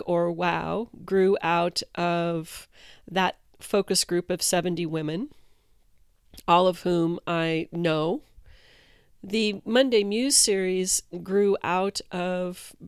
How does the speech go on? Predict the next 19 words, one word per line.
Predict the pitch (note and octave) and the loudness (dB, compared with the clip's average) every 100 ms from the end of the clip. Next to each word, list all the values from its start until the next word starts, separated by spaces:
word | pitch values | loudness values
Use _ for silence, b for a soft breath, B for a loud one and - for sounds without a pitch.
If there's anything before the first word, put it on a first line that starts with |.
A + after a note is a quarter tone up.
| F#3 | -2
being | G3 F#3+ F#3 F#3+ | 2 4 4 0
inspired | F#3+ F#3 F3+ - F3+ F#3 F#3 F3+ E3+ | 0 2 2 2 0 0 0 -4 -4
by | F3+ | -2
women | F3 F3 F3+ F3 | 0 0 0 -2
that | E3+ E3 | -2 -2
I | E3+ | -2
have | F3 E3+ | -4 -6
met | E3+ E3+ - - - | -4 -4 -2 -6 -6
through | - G#3+ | -8 -4
social | - E3 - D#3+ | -2 -4 -4 -4
media. | D#3+ E3 - - _ _ _ b b b b b b b b b _ _ - | -2 -4 -6 -12 _ _ _ b b b b b b b b b _ _ -2
And | G3 G3+ G3 | 2 4 4
right | G3+ G#3 - | 2 2 2
now | G#3 G#3+ | 0 2
it | G#3+ | 4
is | F#3+ F#3 - | 4 2 2
a | G3 | 0
monthly | F#3+ F#3 F#3+ A3 | 2 0 0 0
series. | A3+ - D#3 D#3 G3+ - - | 0 -2 -2 -4 -6 -6 -6